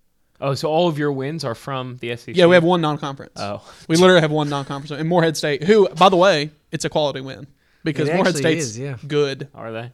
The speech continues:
Speaker 2: They're going to the tournament. They won their
Speaker 1: We're down by five right now,
Speaker 2: conference.
Speaker 1: fifty-two fifty-seven.
Speaker 2: So,
Speaker 1: Sorry,
Speaker 2: anywho,
Speaker 1: don't fu-,
Speaker 2: atonement,
Speaker 1: don't fuck.
Speaker 2: propitiation. Um,
Speaker 1: <clears throat> So propitiation, we see that in Abraham and Isaac. We see a glimmer of it.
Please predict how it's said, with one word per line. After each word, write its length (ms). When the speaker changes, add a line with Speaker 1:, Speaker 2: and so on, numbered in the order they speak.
Speaker 2:
They're 100
going 160
to 40
the 60
tournament. 360
They 80
won 220
their 200
Speaker 1:
We're 160
down 200
by 120
five 320
right 140
now, 160
Speaker 2:
conference. 160
Speaker 1:
fifty-two 280
fifty-seven. 540
Speaker 2:
So, 280
Speaker 1:
Sorry, 240
Speaker 2:
anywho, 20
Speaker 1:
don't 240
fu-, 60
Speaker 2:
atonement, 500
Speaker 1:
don't 120
fuck. 100
Speaker 2:
propitiation. 840
Um, 600
Speaker 1:
<clears throat> 140
So 160
propitiation, 640
we 60
see 200
that 340
in 440
Abraham 320
and 100
Isaac. 320
We 100
see 160
a 40
glimmer 400
of 140
it. 160